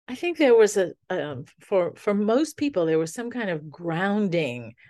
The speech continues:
that meals took on that, um, was very different during the pandemic. Um, it was, like, life affirming and all those things that maybe it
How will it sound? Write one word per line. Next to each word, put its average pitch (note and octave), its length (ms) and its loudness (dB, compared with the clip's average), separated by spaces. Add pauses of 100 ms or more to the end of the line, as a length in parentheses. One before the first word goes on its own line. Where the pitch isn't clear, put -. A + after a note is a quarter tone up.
(140)
that E3+ 320 2 (320)
meals G3 760 0
took - 320 -4
on E3+ 720 -6
that, E3 340 0 (100)
um, E3 300 -6
was F3+ 300 -4
very G3+ 540 4 (380)
different G3+ 640 -2
during E3+ 380 -2
the D3 80 -4
pandemic. D3+ 800 -6 (340)
Um, D3+ 400 0
it E3+ 140 -2
was, - 240 -12
like, D3+ 340 -2
life F#3+ 500 2
affirming E3 800 -4
and D#3+ 180 -4
all G#3 300 4
those G3+ 260 2
things A#3+ 440 -4
that G3 180 -2
maybe B3+ 440 -2
it G#3 220 -2